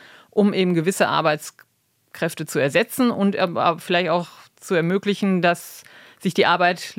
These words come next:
leichter von einer Hand auf die anderen übertragen lässt, wenn jetzt zum Beispiel zwei Menschen Teilzeit arbeiten und nicht, ähm, eine Person Vollzeit. Und in, in dieser Hinsicht sehe ich eigentlich die Digitalisierung und die künstliche Intelligenz erstmal als, ähm,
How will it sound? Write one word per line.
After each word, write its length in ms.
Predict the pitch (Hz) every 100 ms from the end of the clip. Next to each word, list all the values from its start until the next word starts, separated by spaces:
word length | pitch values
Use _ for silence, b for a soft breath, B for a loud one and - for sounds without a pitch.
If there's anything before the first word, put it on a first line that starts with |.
| 180
leichter 380 | 180 175 196 185
von 160 | 185 -
einer 280 | 170 180
Hand 160 | 175 180
auf 120 | 165
die 120 | -
anderen 240 | - 220 175
übertragen 600 | 160 160 - 151 175 180
lässt, 260 | 175 185
wenn 100 | 180
jetzt 140 | 165 160
zum 100 | 165
Beispiel 240 | 156 175
zwei 220 | - 156
Menschen 260 | 160 160 165
Teilzeit 400 | - 165 175 151
arbeiten 480 | 107 139 151 151 170
und 140 | 160
nicht, 240 | 156 156 -
ähm, 240 | 160 160
eine 280 | 120 147 151
Person 400 | 147 156 139 143
Vollzeit. 480 | - 143 139 - - - B B B B
Und 120 | 165
in, 140 | 165 165
in 260 | - 170
dieser 200 | 170 170
Hinsicht 440 | 160 170 190 185 -
sehe 140 | 175
ich 180 | 175 -
eigentlich 480 | 170 170 160 160 -
die 100 | 156
Digitalisierung 800 | 165 165 170 151 139 160 220
und 100 | 185
die 60 | 156
künstliche 440 | - 190 175 -
Intelligenz 500 | 156 160 139 135 185 -
erstmal 400 | 185 190 175 143
als, 280 | 151 - -
ähm, 280 | 156 151